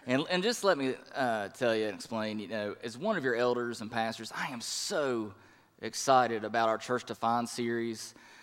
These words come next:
uh, and what that means for our church. And, uh, I know for many of you, this is the first time you've heard me preach a sermon. Um, so let me go ahead and just put some stuff out there that you may need to know. Number one,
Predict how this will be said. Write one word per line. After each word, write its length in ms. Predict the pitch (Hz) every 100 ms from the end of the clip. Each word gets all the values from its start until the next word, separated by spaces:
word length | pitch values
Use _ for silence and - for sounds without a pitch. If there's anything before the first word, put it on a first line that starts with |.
| - -
uh, 300 | 110 104 92
and 120 | 104 107
what 160 | 110
that 160 | 113 98
means 200 | 110 107
for 140 | 107
our 140 | 101 101
church. 580 | - 117 117 - - - _ - - - -
And, 320 | 123 123 123
uh, 160 | 123 -
I 140 | 156
know 180 | 170 170
for 160 | - 131
many 320 | 139 160 170
of 140 | 147
you, 300 | 156 170 190 160
this 180 | 143 -
is 80 | 117
the 60 |
first 340 | 117 143 143 -
time 260 | 143 139
you've 140 | 135 113
heard 200 | 139 135
me 120 | 123
preach 600 | - 147 220 - - - -
a 140 | 113 92
sermon. 480 | - 175 226 302 - - - - - - - -
Um, 320 | 123 123 120 117
so 120 | 196
let 80 | 262
me 80 |
go 80 | 254
ahead 140 | 208 226
and 80 |
just 120 | 202 -
put 140 | 226
some 120 | 190
stuff 300 | - 185 -
out 240 | 170 147 -
there 180 | 117
that 200 | 113 -
you 40 | 156
may 220 | 147 139
need 120 | 135
to 60 | 131
know. 280 | 131 101 92
Number 240 | 139 175
one, 420 | 185 220 170 185